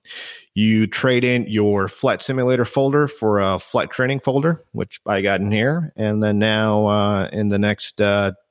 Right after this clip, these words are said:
two weeks or so, I'll be, uh, hitting the road again and, uh, starting an operating experience. So hopefully, uh, uh, here's the thing though. I have to have a hundred hours of flight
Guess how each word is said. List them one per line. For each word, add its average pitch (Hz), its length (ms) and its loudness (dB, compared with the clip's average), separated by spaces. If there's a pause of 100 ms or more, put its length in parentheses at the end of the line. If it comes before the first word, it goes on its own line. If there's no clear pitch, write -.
(180)
two 117 180 0
weeks 117 260 0
or 131 60 -2
so, 147 400 2
I'll 135 140 2
be, 123 280 2
uh, 120 220 2 (480)
hitting 135 220 0
the 120 100 2
road 127 220 4
again 131 360 2
and, 127 220 0
uh, 110 220 0
starting 123 400 -2
an 127 160 2
operating 120 360 0
experience. 113 600 -4 (100)
So 76 480 -4
hopefully, 87 480 -4
uh, 80 200 -4 (540)
uh, 127 120 0
here's 165 180 2
the 123 80 2
thing 160 240 0
though. 87 160 0 (600)
I 131 100 2
have 170 260 0
to 160 80 2
have 110 460 0 (100)
a 101 80 -2
hundred 156 300 2
hours 117 580 0
of 95 120 -10
flight 135 500 -4